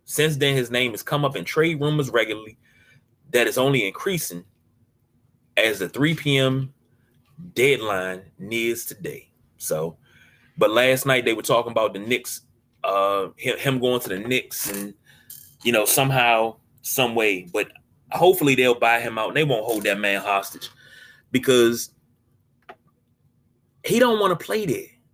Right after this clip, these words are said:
Like, <sighs> Cleveland is a career killer.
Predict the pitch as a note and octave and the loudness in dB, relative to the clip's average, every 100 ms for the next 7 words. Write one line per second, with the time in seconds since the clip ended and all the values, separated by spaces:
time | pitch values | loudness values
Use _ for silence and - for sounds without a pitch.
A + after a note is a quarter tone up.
0 | _ _ _ _ - F3+ D#3+ - _ _ | _ _ _ _ -4 -4 -4 -12 _ _
1 | _ _ _ _ _ _ _ _ - - | _ _ _ _ _ _ _ _ -10 -8
2 | - - - _ _ _ _ _ _ _ | -8 -14 -20 _ _ _ _ _ _ _
3 | _ _ _ _ _ _ _ _ _ _ | _ _ _ _ _ _ _ _ _ _
4 | _ _ _ _ _ _ _ _ - - | _ _ _ _ _ _ _ _ -10 0
5 | B3+ C#4 A#3+ G#3+ G#3 - _ B2+ C3 - | 2 2 0 -2 -8 -14 _ 2 2 2
6 | A#2+ A#2 A2 - - G2+ A#2 A2 - F#2+ | 2 2 0 -4 -6 -2 0 0 -2 -4
7 | D2+ | -6